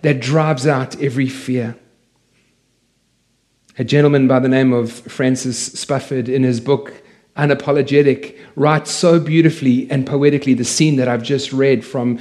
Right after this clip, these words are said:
John chapter twenty. I want to read a few lines from his book. "Early Sunday morning, one of the friends came back with rags and a jug of water." And a box of grave spices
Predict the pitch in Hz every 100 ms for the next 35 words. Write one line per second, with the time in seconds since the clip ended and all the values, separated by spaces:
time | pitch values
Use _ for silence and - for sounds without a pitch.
0 | - 143 143 139 135 135 147 - 127 -
1 | 131 131 127 113 - _ _ _ _ _
2 | 127 135 131 135 139 120 117 117 - 139
3 | 131 131 123 117 - 120 120 123 113 131
4 | 127 - - _ _ _ _ _ _ _
5 | _ - 151 160 160 156 - 156 151 147
6 | 143 147 135 123 127 139 147 135 135 -
7 | 165 165 127 135 131 - 143 139 131 147
8 | 165 160 - 139 127 117 135 143 139 131
9 | 135 123 110 139 139 135 113 123 139 120
10 | 110 - - - - 127 117 147 156 156
11 | - 127 117 151 156 170 - - 123 113
12 | - 117 127 -